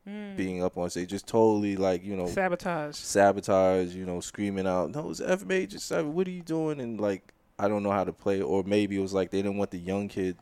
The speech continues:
Speaker 2: to show up, you
Speaker 1: And
Speaker 2: know,
Speaker 1: show
Speaker 2: show them
Speaker 1: out.
Speaker 2: out, to show
Speaker 1: Show
Speaker 2: out.
Speaker 1: up and show out.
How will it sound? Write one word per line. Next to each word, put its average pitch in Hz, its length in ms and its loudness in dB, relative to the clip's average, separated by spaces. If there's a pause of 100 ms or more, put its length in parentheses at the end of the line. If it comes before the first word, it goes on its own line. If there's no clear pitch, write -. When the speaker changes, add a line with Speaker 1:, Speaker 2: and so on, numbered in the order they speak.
(380)
Speaker 2:
to - 100 -12
show 98 300 4
up, 98 180 6 (560)
you 208 60 -4
Speaker 1:
And - 20 0
Speaker 2:
know, 190 80 2
Speaker 1:
show 208 160 2
Speaker 2:
show 196 100 8
them 180 120 6
Speaker 1:
out. - 100 2
Speaker 2:
out, 90 100 2
to 185 80 -4
show - 240 0
Speaker 1:
Show 214 200 12
Speaker 2:
out. - 20 10
Speaker 1:
up 202 100 4
and 185 140 -4
show 202 240 6
out. 175 300 4